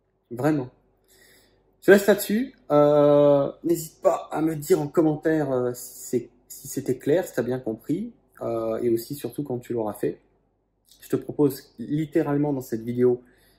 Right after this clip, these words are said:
de te libérer de tes émotions, c'est pas rien, j'ai encore jamais entendu un truc pareil.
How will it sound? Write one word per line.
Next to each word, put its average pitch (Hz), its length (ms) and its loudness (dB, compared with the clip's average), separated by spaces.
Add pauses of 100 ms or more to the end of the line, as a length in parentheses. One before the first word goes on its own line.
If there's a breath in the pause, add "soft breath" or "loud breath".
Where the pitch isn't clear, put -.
(120)
de 113 80 -6
te 120 100 -2
libérer 147 460 4
de 120 80 -2
tes 113 240 -2
émotions, 110 400 -6
c'est - 180 -12
pas 113 80 -6
rien, 120 320 -10
j'ai 127 120 -10
encore 104 240 -8
jamais 139 220 -4
entendu 127 360 -6
un 110 60 -4
truc 110 180 -10
pareil. 107 360 -4